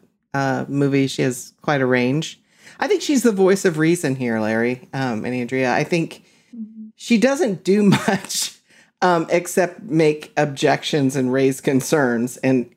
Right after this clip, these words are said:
Speaker 1: and have her parasol right. But she does join, uh, in the fighting at the end of the movie.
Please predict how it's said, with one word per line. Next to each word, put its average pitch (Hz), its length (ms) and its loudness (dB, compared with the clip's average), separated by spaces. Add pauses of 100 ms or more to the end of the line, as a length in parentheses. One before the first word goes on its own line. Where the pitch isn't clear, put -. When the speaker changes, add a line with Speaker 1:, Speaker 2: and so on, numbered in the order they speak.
(140)
Speaker 1:
and 135 160 2
have 139 180 0
her 120 100 0
parasol 151 520 0
right. 120 340 0 (400)
But 165 320 -2
she 175 220 -2
does 185 520 2
join, 147 640 0 (840)
uh, 123 320 0
in 156 180 2
the 151 100 2
fighting 151 440 0
at 135 100 -4
the 139 140 -4
end 147 160 -2
of 139 80 -2
the 135 80 -2
movie. 123 560 0